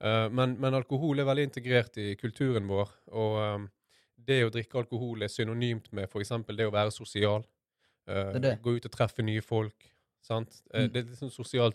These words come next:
Speaker 1: smøremiddel som mange, i hvert fall mange brukere, mener at det gjør de litt mer i stand til å være litt fleksibel og ledig i,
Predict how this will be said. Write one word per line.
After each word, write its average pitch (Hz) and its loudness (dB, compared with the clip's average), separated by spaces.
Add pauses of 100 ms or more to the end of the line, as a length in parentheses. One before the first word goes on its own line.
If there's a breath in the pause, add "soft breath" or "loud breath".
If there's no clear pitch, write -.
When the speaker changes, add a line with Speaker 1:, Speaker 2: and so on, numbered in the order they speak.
Speaker 1:
smøremiddel 101 0 (360)
som 110 -8
mange, 104 2
i 113 4
hvert 104 0
fall 104 0
mange 113 2
brukere, 107 2 (200)
mener 104 -2
at - -10 (240)
det 113 -4
gjør 120 6
de 107 2
litt 110 -6
mer 110 -2
i 101 -2
stand 110 -2
til 92 -6
å 90 -6 (440)
være 107 2
litt 113 -4
fleksibel 101 -2
og 98 0
ledig 104 2 (160)
i, 101 -8